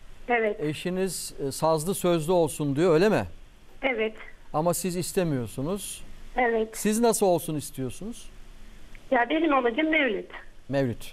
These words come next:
Speaker 2: olsun istiyorsunuz.
Speaker 1: Evet. Ama bir de işte oraya çıkıp oynanmıyor ya. O yüzden ben yok dedim, çalgılı olmasın.
Speaker 2: Ha, oyun falan oynanmasın istiyorsunuz.
Speaker 1: Yani ben çalgı içinde oyun oynanmasın istiyorum. Eşim de diyor, "Bir defa oluyor,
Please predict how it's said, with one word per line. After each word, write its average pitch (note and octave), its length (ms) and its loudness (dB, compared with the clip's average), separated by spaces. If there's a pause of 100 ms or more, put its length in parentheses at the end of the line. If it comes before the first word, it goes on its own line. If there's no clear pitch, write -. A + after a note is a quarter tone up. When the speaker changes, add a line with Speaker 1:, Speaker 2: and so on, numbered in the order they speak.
(120)
Speaker 2:
olsun G#2+ 400 -2
istiyorsunuz. D#3+ 720 -2
Speaker 1:
Evet. - 100 -18
Ama C4+ 380 4
bir B3+ 100 -2
de C4+ 240 2
işte A#3 320 0
oraya A#3+ 300 2
çıkıp B3 260 -4
oynanmıyor B3 520 4
ya. G#3 140 4
O A#3+ 60 4
yüzden A#3+ 380 0
ben B3 280 0
yok C4 240 2
dedim, A3 260 2
çalgılı A3+ 420 2
olmasın. G3+ 480 -2 (540)
Speaker 2:
Ha, B2+ 120 -4
oyun E3+ 280 2
falan D#3+ 300 2
oynanmasın D#3 580 0
istiyorsunuz. G2 640 -8 (340)
Speaker 1:
Yani A3+ 320 4
ben C4 180 2
çalgı B3+ 680 2
içinde A#3 400 0
oyun B3 260 4
oynanmasın A#3 640 2
istiyorum. G#3+ 340 2
Eşim A#3+ 300 2
de A#3+ 140 2
diyor, A#3+ 180 4
"Bir C4 100 0
defa C4 300 4
oluyor, G#3 360 4